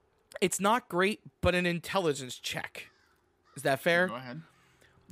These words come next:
Speaker 1: Do I think it's possible he knows that there's nine of us now?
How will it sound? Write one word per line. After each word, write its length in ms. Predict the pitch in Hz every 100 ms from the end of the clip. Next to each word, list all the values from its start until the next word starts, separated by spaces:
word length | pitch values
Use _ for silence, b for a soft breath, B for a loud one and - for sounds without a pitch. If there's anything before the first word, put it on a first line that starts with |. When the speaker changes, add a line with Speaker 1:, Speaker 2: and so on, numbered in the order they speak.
| 147
Speaker 1:
Do 220 | 185 185
I 180 | 196 254
think 460 | 247 - 202 220 214
it's 140 | 185
possible 580 | - 156 151 - 165 180
he 320 | 165 - 165
knows 380 | 170 143 143 156
that 100 | 151
there's 240 | 147 131 135
nine 340 | 135 117 113
of 80 | 101
us 200 | 98 -
now? 280 | 76 -